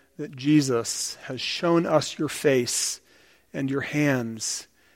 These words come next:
and your ears. And in his suffering and death,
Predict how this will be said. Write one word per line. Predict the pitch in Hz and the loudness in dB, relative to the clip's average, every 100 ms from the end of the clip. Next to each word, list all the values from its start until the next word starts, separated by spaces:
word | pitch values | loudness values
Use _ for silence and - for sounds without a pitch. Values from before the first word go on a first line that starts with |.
| _ - | _ -10
and | 131 | -6
your | 127 127 277 | -4 -6 2
ears. | 160 147 117 107 - - - - - _ _ _ _ _ _ _ | 6 8 6 -2 -10 -12 -12 -14 -18 _ _ _ _ _ _ _
And | 135 | -2
in | 196 190 | 8 8
his | 170 190 185 | 10 6 6
suffering | - 196 180 - 214 180 175 170 226 | 4 2 2 -2 -4 -2 -2 -4 -6
and | 139 127 120 | -4 -2 4
death, | 160 170 - - - - | 6 6 2 -6 -14 -16